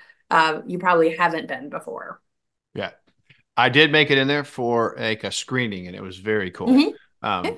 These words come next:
Speaker 2: I'd never been in there before. All right, this could be another tough, tough one for you with your role, but, um,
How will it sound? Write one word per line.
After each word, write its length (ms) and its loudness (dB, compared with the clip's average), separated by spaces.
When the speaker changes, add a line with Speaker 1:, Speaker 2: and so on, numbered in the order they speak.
Speaker 2:
I'd 180 -4
never 200 -2
been 140 -6
in 100 -6
there 140 -10
before. 460 -16
All 80 4
right, 100 2
this 140 0
could 120 2
be 80 6
another 220 6
tough, 280 0
tough 200 -4
one 140 -4
for 200 -2
you 100 -2
with 140 -6
your 140 -4
role, 400 -2
but, 180 -2
um, 320 -6